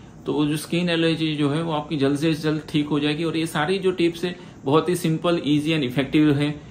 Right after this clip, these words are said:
So आप जो है वो regular उसको आप फॉलो करेंगे तो आपको definitely उसमें improvement रहेगा ही।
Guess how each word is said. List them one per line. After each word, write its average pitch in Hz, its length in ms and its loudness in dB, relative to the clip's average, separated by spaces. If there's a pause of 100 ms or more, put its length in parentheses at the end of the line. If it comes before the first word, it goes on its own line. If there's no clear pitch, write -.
(260)
So - 40 2
आप 151 280 6
जो 165 100 4
है 165 140 2
वो 151 180 0
regular 139 360 2
उसको 147 240 -2
आप 147 120 -2
फॉलो 135 220 0
करेंगे 143 420 -4
तो 147 160 -8
आपको 139 220 -6
definitely 143 460 -2
उसमें 143 260 0
improvement 127 420 2
रहेगा 113 260 0
ही। 156 140 -2